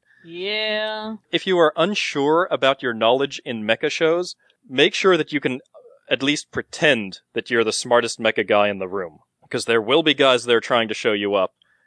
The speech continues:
Speaker 2: And if you are particularly unlucky, as Daryl and I got, or maybe particularly lucky, you will get maniacs breaking into your panel halfway through to scream Gundam quotes, exactly as you warned them that,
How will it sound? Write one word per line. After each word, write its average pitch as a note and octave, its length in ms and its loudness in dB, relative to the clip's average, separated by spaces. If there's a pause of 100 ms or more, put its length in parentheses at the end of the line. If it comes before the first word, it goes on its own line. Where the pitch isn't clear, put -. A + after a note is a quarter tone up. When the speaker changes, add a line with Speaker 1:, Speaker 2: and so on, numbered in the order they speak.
Speaker 2:
And A2 420 0
if B2+ 200 -2
you C3 320 -2
are A#2+ 220 4
particularly D3 760 0
unlucky, A#2 640 0
as G#2+ 300 0
Daryl A#2 360 2
and A2 100 -4
I G#2 180 -2
got, G2 340 -2
or A#2 100 -8
maybe F3 200 -4
particularly C#3 520 -4
lucky, A2+ 460 -2 (340)
you B2 120 -8
will A#2+ 80 -4
get B2 180 0
maniacs C3 720 0
breaking C3 480 -4
into C3 300 -10
your A2 100 -2
panel A2 540 -2 (280)
halfway A#2+ 400 -2
through B2 360 -4
to A2 560 -8
scream B2+ 800 -4
Gundam B2 400 0
quotes, - 540 -4 (140)
exactly D3 500 -2
as B2+ 140 -2
you B2 120 -4
warned A#2+ 380 0
them G2+ 400 -4 (100)
that, A2 140 -6